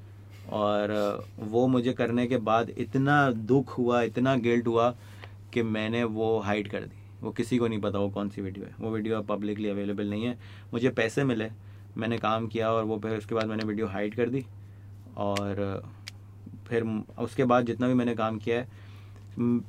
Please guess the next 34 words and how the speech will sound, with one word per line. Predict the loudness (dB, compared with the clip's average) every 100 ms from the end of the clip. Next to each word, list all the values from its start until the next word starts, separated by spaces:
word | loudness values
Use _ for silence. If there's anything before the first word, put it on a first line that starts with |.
| 0
मैंने | 0 2
शायद | 4 4 4
ऐसे | 2 2
प्रोडक्ट्स | 2 2 0
प्रमोट | -2 -2 -2
किए | -2 -2
हों | 0 0 -2 -8
जो | -4 -2
मैं | -2
अपनी | -2 -2
पर्सनल | -2 -2 -2
लाइफ | -2 -2 -2
में |
यूज़ | -2 0
नहीं | 0
करता, | 0 0 -2 -4 -12 -18 -18 -18 -10
but | -8 0 6 6 4 -4 -18 -18 -18 -16 -2
I | 2 4
know | 4 2
they | 4 4 6
are | 6
not | 4 2
bad | 2 4 2
products। | 0 0 -2 -10 -16 -18 -8
मैं | -2 0 2 0 -4 -16 -18 -2
iPhone | -2 0 0
यूज़ | 0 -2
करता | -4 -2
हूँ, | -4 -4 -10 -18 -18 -16 -12
ये | -6 -2 -2 -2 -6 -16 -14 -14 -14 -16 -16 -2
सबसे | 0 4
महंगा | 4 4 2
फ़ोन | 0 -2
है, | -4